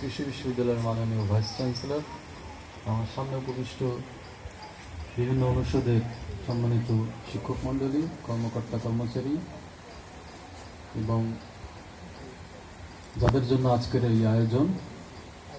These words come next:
এই নবীন শিক্ষার্থীবৃন্দ এবং সেই সাথে আমার বিশ্বাস যে তাদের সাথে হয়তো কিছু গার্জিয়ান আসছেন, সবাইকে আমার সালাম এবং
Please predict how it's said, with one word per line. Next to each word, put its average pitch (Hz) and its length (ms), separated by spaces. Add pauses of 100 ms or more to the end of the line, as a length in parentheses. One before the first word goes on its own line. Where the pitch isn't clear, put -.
(1700)
এই 113 60
নবীন 117 420 (260)
শিক্ষার্থীবৃন্দ 123 680 (340)
এবং 123 240
সেই 151 140
সাথে 147 400 (1200)
আমার 123 180 (640)
বিশ্বাস 143 340 (160)
যে 120 140
তাদের 117 240 (100)
সাথে 117 160
হয়তো 110 380 (340)
কিছু 110 380
গার্জিয়ান 120 420
আসছেন, 123 380 (1300)
সবাইকে 117 460 (460)
আমার 110 280 (240)
সালাম 139 480
এবং 113 300